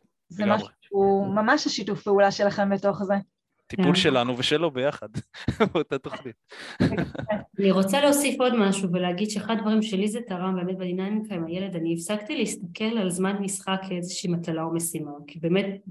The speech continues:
Speaker 3: עשיתי את זה לפני זה ככה, אז למדתי טוב שאת ארבעים וחמש דקות, משחקתי איתו הקלינאית, גם אני צריכה להקדיש ביום ארבעים וחמש דקות,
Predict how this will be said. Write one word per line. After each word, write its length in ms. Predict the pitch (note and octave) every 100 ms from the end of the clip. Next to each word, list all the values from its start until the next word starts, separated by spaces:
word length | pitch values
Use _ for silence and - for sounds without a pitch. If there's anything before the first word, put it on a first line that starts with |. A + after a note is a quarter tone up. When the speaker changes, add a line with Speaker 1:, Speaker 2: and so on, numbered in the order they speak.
| E3+
Speaker 3:
עשיתי 300 | - G3+ G#3
את 60 |
זה 80 | F3
לפני 360 | E3 - E3 D#3
זה 80 | D3+
ככה, 200 | D3+ - -
אז 240 | _ E3
למדתי 360 | D#3+ E3 E3+ E3+
טוב 160 | E3+
שאת 120 | E3+ D#3+
ארבעים 220 | E3 E3
וחמש 220 | E3+ E3+
דקות, 300 | E3 - E3+ - _ _ -
משחקתי 360 | - F#3 F#3 F#3+
איתו 200 | F#3 E3+
הקלינאית, 720 | E3 F#3 E3+ F3+ A#3+ C4+ - - _ F#3
גם 200 | A3+ A3
אני 160 | G#3
צריכה 200 | G#3 G3+
להקדיש 380 | F3+ F3 F#3 -
ביום 320 | F3 G#3+ A3
ארבעים 200 | F3+ F3
וחמש 280 | E3+ E3+ E3+
דקות, 420 | E3+ - C#4+ C#4+